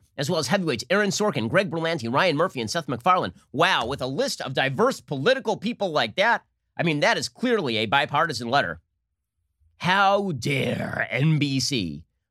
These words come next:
provide a forum for Donald Trump? N B C provided a statement from Doctor H. Clifford Lane, clinical director of the National Institutes of, National Institutes of Health,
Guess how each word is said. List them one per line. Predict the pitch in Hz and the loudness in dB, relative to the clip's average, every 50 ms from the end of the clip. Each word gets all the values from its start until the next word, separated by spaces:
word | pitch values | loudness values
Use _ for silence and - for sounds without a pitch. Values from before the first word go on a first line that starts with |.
| _ - | _ -4
provide | - 139 120 - 151 135 135 110 92 82 76 80 76 - _ _ - | -2 -2 0 2 2 2 2 0 -2 -4 -8 -10 -12 -14 _ _ -12
a | 107 | -12
forum | - - 135 131 123 113 110 104 | -10 -6 -4 -4 -2 -2 -2 -4
for | - 117 | -4 -4
Donald | 113 107 104 101 101 | -4 -4 -4 -4 -4
Trump? | - - 98 87 - | -4 -6 -6 -4 -2
N | - 175 | 0 0
B | 196 196 | 0 0
C | - - 180 | 0 -2 -2
provided | - 165 139 143 139 143 131 | -2 0 2 2 0 0 -4
a | 123 | -8
statement | 117 - 214 190 143 131 107 | -4 -4 -4 -4 -4 -4 -4
from | 135 135 | -2 0
Doctor | 120 139 143 - 139 131 - | 0 0 0 0 -4 -8 -6
H. | - 165 - - _ | -6 -6 -6 -8 _
Clifford | - 165 147 139 135 139 | -6 -6 -4 -2 0 2
Lane, | 180 180 131 123 | 2 2 2 0
clinical | 127 143 170 185 - 175 | -2 -2 -2 0 0 -2
director | 165 113 139 151 139 143 131 117 - _ _ - | -2 0 0 0 0 0 -4 -6 -6 _ _ -6
of | 135 139 | -2 -2
the | 151 | 0
National | 160 175 202 - 190 165 151 | 0 0 0 0 0 -2 0
Institutes | 151 143 - 143 - 143 127 123 120 | -2 -2 -4 -6 -6 -8 -8 -8 -10
of, | 123 - - 127 127 | -10 -10 -8 -4 0
National | 139 156 156 156 - 180 165 127 | 2 2 2 0 -2 -4 -4 -2
Institutes | 139 147 - 147 139 156 147 - | -4 -4 -6 -6 -6 -6 -6 -6
of | 104 135 | 0 2
Health, | 202 214 135 95 - | 2 2 2 0 -2